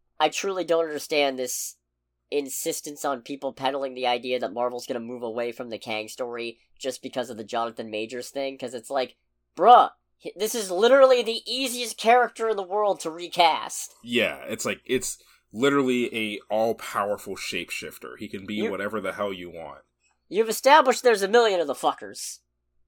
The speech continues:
Speaker 2: Some of which don't even look like Jonathan Majors.
Speaker 1: I mean, so far they've all looked like Jonathan Majors, but you've also established variants don't have to be played by the same actor. Case in point,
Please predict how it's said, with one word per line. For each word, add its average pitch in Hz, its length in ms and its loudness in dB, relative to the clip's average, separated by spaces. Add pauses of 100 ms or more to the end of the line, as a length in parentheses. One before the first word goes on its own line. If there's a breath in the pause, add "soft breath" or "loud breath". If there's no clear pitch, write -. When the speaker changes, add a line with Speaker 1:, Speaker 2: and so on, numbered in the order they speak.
(180)
Speaker 2:
Some 131 220 2
of 131 80 2
which 131 160 0
don't 123 120 2
even 113 240 0
look 117 240 0
like 98 200 -2
Jonathan 92 400 -6
Majors. 82 560 -12 (440)
Speaker 1:
I 233 80 -2
mean, 254 240 -6 (120)
so 233 220 2
far 220 240 4
they've 170 160 2
all 151 140 2
looked 147 140 -4
like 139 120 -4
Jonathan 127 340 0
Majors, 120 320 -6
but - 160 -8
you've 156 120 -8
also 202 260 2
established 160 480 2
variants 165 400 0
don't 170 220 0
have 156 280 2
to 165 60 -10
be 156 140 -12
played 160 260 -4
by 160 120 0
the 151 100 -6
same 160 240 -2
actor. 170 340 2
Case 156 280 -2
in 147 100 -10
point, 160 340 -2